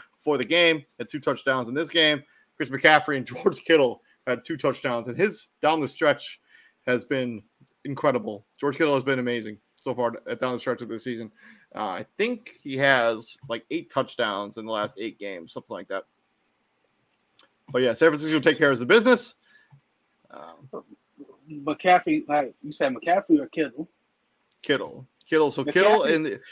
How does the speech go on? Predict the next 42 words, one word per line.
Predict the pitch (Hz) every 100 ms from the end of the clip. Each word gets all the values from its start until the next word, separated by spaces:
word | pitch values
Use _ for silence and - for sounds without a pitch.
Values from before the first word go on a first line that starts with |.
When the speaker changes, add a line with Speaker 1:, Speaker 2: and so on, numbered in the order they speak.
| -
Speaker 1:
so | - 147
Kittle, | - 202 196 143
his | 160 156
last | 135 143 135
four | - 143 147 143
games, | 123 120 104 95 92
he's | - 110
got | 120 107 98
nine | 117 120 117
tou-, | 135 131
se-, | 123 - 151 156
seven | - 156 143
touchdowns | 202 - 113 104
in | 90
the | 101
last | 104
four | 127 95
games. | 101 87 - _ _ _ -
Speaker 2:
How | 180
many | 208 190
does | 180
McCaffrey | 160 - 165 156 143 143
have | 135 -
since | 135
being | 147 139
traded | 127 147 143 127 -
to | 135
them? | 110 104 _ _ _ _ _ _ _
Speaker 1:
Um, | - 60 52 50 98 85 92 92 95 110 104 - 101 131 _ _ _
a | -
lot. | 107 147 - -
<laughs> | 294 214
I, | 160 156
I, | 156 156 147 123 _ _ _
Speaker 2:
Like, | 190 185
Speaker 1:
I |
don't | 139
have | 151 202
Speaker 2:
total, | 143
Speaker 1:
that, | 131
I |
Speaker 2:
like, | 143 143